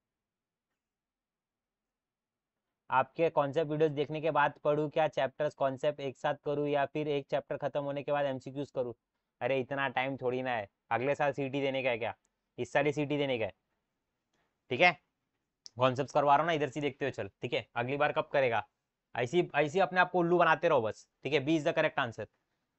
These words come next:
देखो, मैंने टाइम दिया था। अब जो रिकॉ-, जो बच्चे रिकॉर्डेड देख रहे हैं ना, मैं आपको सिंपल बोलता हूँ, एकदम सिंपल लैंग्वेज में बताता हूँ।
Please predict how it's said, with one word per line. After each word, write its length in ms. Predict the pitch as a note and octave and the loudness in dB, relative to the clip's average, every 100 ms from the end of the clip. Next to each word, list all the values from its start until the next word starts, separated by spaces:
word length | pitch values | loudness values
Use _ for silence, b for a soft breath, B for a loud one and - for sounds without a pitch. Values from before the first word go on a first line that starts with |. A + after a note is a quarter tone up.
| _ _ - | _ _ -4
देखो, 200 | C3+ G3 | 0 2
मैंने 160 | G#3 | 2
टाइम 240 | G3 F#3 G#3 | 4 4 6
दिया 160 | G#3+ | 4
था। 140 | F#3 D3+ | 6 2
अब 320 | A2 C#3 D#3 | -2 -4 -2
जो 120 | D#3 G#3 | 0 0
रिकॉ-, 300 | G3 F#3 D#3 | 0 -2 -4
जो 140 | E3 | 0
बच्चे 260 | G#3 G3 A3 | 0 0 0
रिकॉर्डेड 380 | G3+ G3 G3+ G3+ | 4 6 6 4
देख 140 | G3 | 0
रहे 60 | G3 | 0
हैं 60 | |
ना, 80 | G#3+ | 0
मैं 100 | G#3 | 2
आपको 180 | F#3+ G3 | 2 0
सिंपल 420 | - F3 E3+ F#3 | -2 -2 2 4
बोलता 280 | F3 D#3+ C3 | 6 6 4
हूँ, 80 | C3+ | 0
एकदम 300 | C3+ C3+ D#3 | 2 2 0
सिंपल 400 | D3 D3 C3+ D#3 | 0 -4 2 4
लैंग्वेज 360 | D3+ C#3 C3+ B2+ | 4 2 0 0
में 100 | B2+ | 0
बताता 300 | A2+ G#2 | -2 -4
हूँ। 80 | G2 | -8